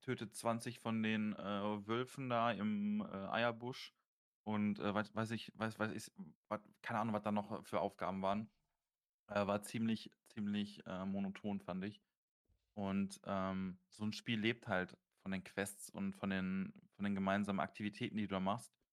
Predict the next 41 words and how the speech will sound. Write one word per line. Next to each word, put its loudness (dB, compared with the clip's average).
Ich -6
glaub, 2
am 2
Anfang 0
war's 0
auch 2
mehr 2
P -4
V -6
P-lastig -4
und -2
die 0
haben's 0
jetzt -4
aber -2
ein -4
bisschen -8
auf -4
P -4
V -4
E 0
umgeschwenkt, -2
aber 4
ich -4
hab -4
jetzt -6
auch -2
wieder 2
nicht 0
reingeguckt, 0
also -2
ich -12
hab -16
keine -2
Ahnung. -2
Ich -8
werd's 0
auch 2
wahrscheinlich 0
nicht -8
spielen. -4